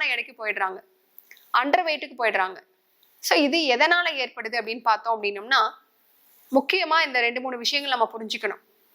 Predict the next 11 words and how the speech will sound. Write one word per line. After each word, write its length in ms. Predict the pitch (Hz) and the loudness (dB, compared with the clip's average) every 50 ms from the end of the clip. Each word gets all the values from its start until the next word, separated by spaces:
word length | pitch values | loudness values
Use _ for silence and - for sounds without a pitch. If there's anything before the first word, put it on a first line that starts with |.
| _ _ _ - - - - - - - - 262 247 | _ _ _ -16 -16 -16 -18 -20 -16 -2 2 4 4
ஒரு 140 | 254 262 254 254 - | 6 4 4 4 4
செல், 220 | 285 285 339 508 - - _ _ _ _ _ _ _ _ _ - 233 | 2 2 2 0 -6 -10 _ _ _ _ _ _ _ _ _ 0 0
அந்த 240 | 240 247 247 254 254 - | 2 4 4 2 4 4
செல்லுக்கு 420 | 294 269 277 302 330 311 339 466 554 622 - _ _ - 262 | 2 2 2 0 -4 -4 -4 -4 -4 -4 -6 _ _ 0 0
தேவையான 500 | 269 269 277 285 277 277 269 254 240 233 240 | 2 2 0 2 2 2 2 2 -2 -4 -4
உணவு 180 | 247 269 294 494 494 403 | -4 -4 -6 -6 -4 -4
நம்ம 160 | 285 254 247 - | -4 -4 -2 0
சாப்பிடக்கூடிய 540 | 254 240 247 269 277 269 - 262 262 311 330 285 247 240 | 0 0 0 -2 -6 -16 -12 -10 -8 -8 -6 -6 -6 -2
உணவு 180 | 254 277 285 269 254 | -2 -2 -2 -2 -4
மூலமா 240 | 240 233 240 262 254 - 226 | -4 -2 0 0 0 0 0
கிடைக்குது. 340 | 214 208 208 208 214 269 | -2 -4 -4 -4 -4 -4